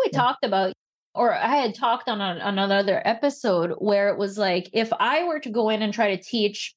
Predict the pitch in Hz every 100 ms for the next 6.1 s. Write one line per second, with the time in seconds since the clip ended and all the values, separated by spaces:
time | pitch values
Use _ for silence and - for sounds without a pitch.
0 | - 220 190 180 196 180 170 151 175 -
1 | _ _ _ - 220 233 247 240 226 214
2 | 202 190 190 196 190 196 196 185 185 -
3 | 523 523 415 403 392 359 - 440 453 403
4 | 262 202 190 302 370 381 370 370 330 320
5 | 311 427 392 311 220 185 156 170 185 214